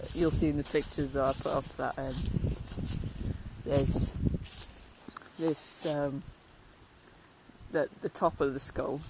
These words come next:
and then the jaw is, like, a couple meters away, completely somewhere different.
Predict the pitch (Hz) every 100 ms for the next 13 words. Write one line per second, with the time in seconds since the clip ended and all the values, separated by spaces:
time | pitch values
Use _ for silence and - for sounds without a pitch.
0 | - 151 147 147 143 160 151 156 151 147
1 | 139 147 - - - 147 156 147 - -
2 | - 156 147 - 156 160 170 185 - 156
3 | 160 147 151 156 151 147 - 175